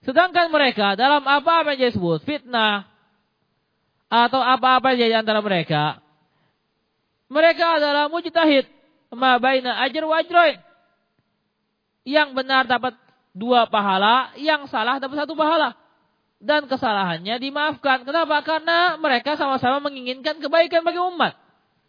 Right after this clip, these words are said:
Kita tidak perlu meragukan niat yang ada pada mereka.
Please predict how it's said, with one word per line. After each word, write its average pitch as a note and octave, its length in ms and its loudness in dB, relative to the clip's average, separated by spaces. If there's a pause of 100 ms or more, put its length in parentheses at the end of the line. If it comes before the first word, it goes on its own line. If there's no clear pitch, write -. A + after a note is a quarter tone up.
(220)
Kita B3 240 -6
tidak C4+ 160 -6
perlu C4+ 160 -8
meragukan B3+ 640 0 (1120)
niat A#3 480 -4
yang A3 160 -4
ada G#3+ 240 0
pada B3 240 -2
mereka. C#3+ 320 -4